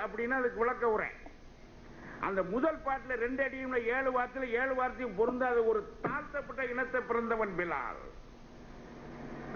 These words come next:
அதனால நான் ஏன் வந்தேன்? நான் ஆயிரத்தி தொள்ளாயிரத்தி நாற்பத்தி ரெண்டுல இந்த காலத்துல, ஐயா, அதை சொல்லாமா? ஆயிரத்தி தொள்ளாயிரத்தி நாற்பத்தி ரெண்டுல உலகத்துல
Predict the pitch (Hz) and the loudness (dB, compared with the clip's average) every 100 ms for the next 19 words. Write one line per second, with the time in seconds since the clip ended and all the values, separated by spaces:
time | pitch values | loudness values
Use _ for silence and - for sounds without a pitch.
0 | - - 156 180 185 214 226 247 196 120 | -4 0 2 2 0 0 0 0 -2 -6
1 | - - - - - - - - - - | -12 -18 -18 -18 -18 -16 -16 -14 -14 0
2 | 190 214 214 220 277 269 233 226 214 143 | 0 0 -2 0 0 0 0 0 -2 -4
3 | - - - - - - - - - - | -8 -16 -18 -12 -12 -12 -16 -14 -14 -14
4 | - - 320 381 277 269 254 247 226 226 | -12 -2 0 0 0 0 0 0 -2 -2
5 | 262 254 208 226 220 233 233 220 208 226 | -2 -2 0 -2 0 0 0 0 0 -2
6 | 226 202 202 240 214 - - - - - | -4 -4 -2 -2 -2 -8 -14 -18 -18 -18
7 | - - - - 139 156 143 139 156 165 | -16 -16 -16 -4 2 4 4 2 2 2
8 | 180 180 - - - - - - - - | 2 0 -2 -4 -6 -8 -8 -6 -6 -4
9 | - - - - 170 - - - 165 233 | -4 -4 -2 0 -2 -2 -2 0 0 0
10 | 247 240 240 196 208 226 240 240 214 214 | -2 0 0 0 -2 -2 -2 -2 0 -2
11 | 208 214 254 233 120 - - - - - | -2 0 0 -2 -4 -8 -14 -16 -18 -18
12 | - - - - - - - - - 208 | -18 -16 -14 -14 -14 -14 -12 -4 2 4
13 | 262 262 262 247 | 4 2 0 0